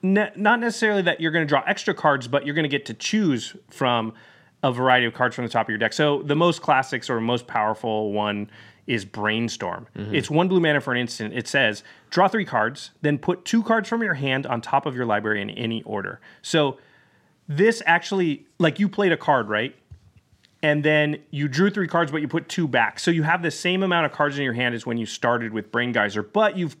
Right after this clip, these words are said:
Speaker 1: got card selection because you actually drew three cards,
Speaker 2: Mm-hmm.
Speaker 1: and then you picked from all the cards you already had in your hand, including the new three ones, and put two back. So you can kind of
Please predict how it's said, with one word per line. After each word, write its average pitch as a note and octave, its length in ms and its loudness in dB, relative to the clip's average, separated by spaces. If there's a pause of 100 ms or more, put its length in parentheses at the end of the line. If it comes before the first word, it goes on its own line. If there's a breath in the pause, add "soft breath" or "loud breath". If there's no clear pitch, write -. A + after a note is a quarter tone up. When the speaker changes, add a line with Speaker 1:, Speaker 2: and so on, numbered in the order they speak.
Speaker 1:
got - 220 0
card D#3+ 320 0
selection C3 800 -2
because B2+ 360 -2 (240 loud breath)
you F3+ 120 4
actually F#3+ 220 0
drew D3+ 280 0
three A3+ 220 -2
cards, B2+ 560 0 (320 soft breath)
Speaker 2:
Mm-hmm. B2+ 140 -2
Speaker 1:
and F3+ 100 4
then G3 140 4
you G3 100 0
picked G3 380 -4 (240 soft breath)
from E3 160 0
all D#3+ 160 4
the F3+ 80 -2
cards D#3+ 260 0
you C#3 60 4
already C#3 260 2
had F3 220 2
in A#3+ 80 -2
your B2+ 100 0
hand, A2+ 380 -4 (100)
including F3 380 0
the D3 80 4
new F3+ 160 4
three D3+ 180 -2
ones, A2+ 260 -2 (300 loud breath)
and C#3 140 -2
put - 240 -4
two D#3 180 0
back. A2 420 -2 (220 loud breath)
So - 160 -2
you F3 180 0
can E3 200 -2
kind G#3 240 0
of D#3+ 240 -2